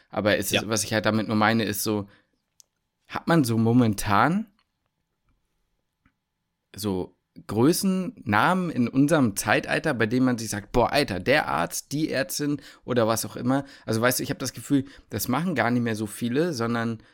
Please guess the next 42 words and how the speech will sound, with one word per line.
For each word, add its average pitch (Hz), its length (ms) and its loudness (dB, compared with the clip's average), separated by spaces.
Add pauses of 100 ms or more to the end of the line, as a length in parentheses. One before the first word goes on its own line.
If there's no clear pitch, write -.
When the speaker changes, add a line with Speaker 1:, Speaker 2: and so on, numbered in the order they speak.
(140)
Speaker 1:
das 117 180 -6
ist 131 120 -4
halt, 123 160 0 (140)
über 117 220 0
Forschung 147 420 -2
dauert 120 240 -2
das 117 160 -4
mega 117 280 0
lang 131 280 0
oder 131 200 -2
es 113 100 -2
sind 127 100 0
dann 113 140 -4
so 139 100 -2
spezielle 117 500 -2
Gruppen 156 440 -2
und 131 100 0
keine 113 300 -2
Ahnung, 127 260 0
was, 110 160 -6
we-, 123 140 -6
ne? 135 160 -2 (260)
Weil 123 140 0
zum 135 160 0
Beispiel 135 280 -2
auch 123 120 -6
die 139 140 -2
Leute, 135 440 0 (460)
ähm, 117 420 0
je-, 120 220 -6
jetzt 123 320 -6
mit 127 160 0
den, 117 320 -4 (100)
da 107 80 0
bin 120 160 0
ich 127 80 0
jetzt 123 200 -4
auf 98 120 -8
ganz 120 280 -4
dumm 113 180 -4
Eis, 127 260 -2
aber 104 320 -2